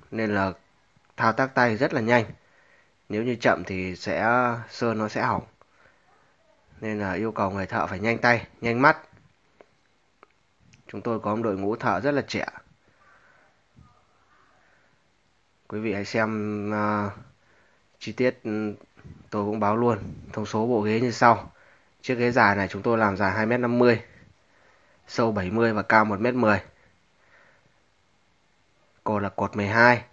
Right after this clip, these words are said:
Chất liệu là gỗ hương đá của Nam Phi. Toàn bộ phần mặt chúng tôi làm dài hai phân, phần, ờ, khuôn chúng tôi làm dài bốn phân. Bộ bàn ghế này là vách, ờ, đục tứ bình.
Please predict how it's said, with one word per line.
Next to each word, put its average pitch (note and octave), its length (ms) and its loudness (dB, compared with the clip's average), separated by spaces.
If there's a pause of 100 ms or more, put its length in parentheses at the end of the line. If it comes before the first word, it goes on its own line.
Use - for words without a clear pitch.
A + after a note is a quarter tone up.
(1500)
Chất A#2+ 180 -6
liệu A2+ 140 0
là G2 100 -2
gỗ G2 160 0
hương A#2 220 -2
đá A2 200 6
của C3 60 6
Nam B2+ 180 4
Phi. C3 200 6 (840)
Toàn G2 180 -4
bộ F#2+ 120 2
phần G2+ 160 -4
mặt G2+ 220 -2
chúng G#2+ 100 -6
tôi A2+ 160 0
làm G#2 140 0
dài G2+ 140 0
hai A2 160 2
phân, A2 320 2 (100)
phần, F#2+ 260 -8
ờ, F#2 200 -4
khuôn A2 260 -2
chúng A2 100 -4
tôi A#2 160 0
làm G2+ 120 -2
dài G2+ 120 2
bốn G#2+ 260 -2
phân. C#3+ 180 8 (2750)
Bộ G2 240 -2
bàn G2+ 160 0
ghế G#2+ 180 0
này B2 160 4
là G#2 100 2
vách, B2 280 4
ờ, B2 320 6
đục A#2+ 300 -2
tứ B2 120 0
bình. C3 220 6